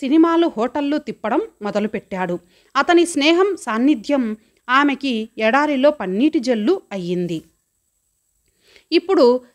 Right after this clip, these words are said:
తను పని చేయకపోతే ఇంట్లో తిండి పెట్టరేమో అని భయపడటం లేదు. అందుకే తిండి పెట్టినదాకా ఏదో చేసినట్టు నటించి తండ్రి ఆఫీస్ టైం అయినదాకా కాలక్షేపం చేస్తోంది.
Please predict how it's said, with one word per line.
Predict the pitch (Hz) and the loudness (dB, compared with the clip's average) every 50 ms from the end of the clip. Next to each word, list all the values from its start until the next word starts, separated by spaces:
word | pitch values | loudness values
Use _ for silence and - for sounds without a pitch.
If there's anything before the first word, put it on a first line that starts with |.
| _ _ - 330 | _ _ -4 0
తను | 320 320 349 339 | 2 4 4 2
పని | 339 240 302 359 | 2 2 2 2
చేయకపోతే | - 370 359 349 349 349 330 320 294 294 320 311 294 254 233 226 _ _ _ - | 2 2 0 0 0 -2 0 0 0 0 0 0 0 0 -2 -4 _ _ _ 0
ఇంట్లో | - 311 320 311 359 370 | 2 2 2 2 2 0
తిండి | 370 370 262 226 226 285 339 | 0 0 -2 -2 0 0 0
పెట్టరేమో | - 330 302 - 320 311 311 302 294 302 311 | 0 -2 -2 -2 -2 0 0 2 2 2 2
అని | 311 - 240 247 269 277 254 233 233 240 240 _ - 196 | 0 0 0 0 0 0 0 0 -4 -6 -8 _ -16 -14
భయపడటం | 180 208 208 226 254 - 269 247 - 247 285 294 262 | -8 -6 -4 -4 -4 -4 -6 -6 -2 0 2 2 2
లేదు. | 220 220 220 214 226 190 - _ _ _ _ _ _ - 220 | 2 2 0 0 -2 -4 -6 _ _ _ _ _ _ -8 -4
అందుకే | 226 226 254 - - 294 247 220 220 | -4 -2 -2 -2 0 0 0 0 0
తిండి | 220 _ _ - 285 285 302 320 392 | -4 _ _ -6 -2 -2 -2 0 -2
పెట్టినదాకా | 381 - 262 262 - 349 349 349 330 330 311 294 302 311 330 359 349 _ - | -2 -2 -4 -6 -4 -2 -2 0 0 0 -2 -2 -2 -2 -4 -4 -6 _ -8
ఏదో | 220 233 269 320 - 381 381 | -4 -2 -2 -2 0 -2 -4
చేసినట్టు | 370 - 240 226 269 269 - 339 339 320 - - 349 | -4 -2 -2 -2 0 0 2 0 0 0 -2 -2 -2
నటించి | 302 254 214 202 - 240 262 254 - - 339 330 269 226 226 _ _ _ _ _ _ _ - 320 | -2 -2 -2 -4 -4 -2 -2 -2 0 0 0 0 0 -2 -6 _ _ _ _ _ _ _ -4 0
తండ్రి | 311 320 330 320 392 - - 233 | 4 4 4 4 2 -2 -4 -4
ఆఫీస్ | 233 247 277 - 381 370 - | -4 -2 0 0 -2 -2 -2
టైం | - 349 330 349 339 349 - | -2 -2 -2 -2 -2 -2 -4
అయినదాకా | 214 214 240 302 320 311 320 294 269 - 302 269 247 233 226 - _ _ _ _ - | -4 -2 -2 0 0 0 0 0 0 0 0 0 0 0 -4 -8 _ _ _ _ -8
కాలక్షేపం | 226 208 214 262 320 320 - - 294 269 262 - 311 381 - - | -6 -4 -2 -2 -4 -4 -4 -2 -2 -2 0 0 0 0 0 0
చేస్తోంది. | 220 214 - _ - 196 190 190 190 185 180 | -4 -6 -6 _ -4 -2 -2 -2 -2 -4 -6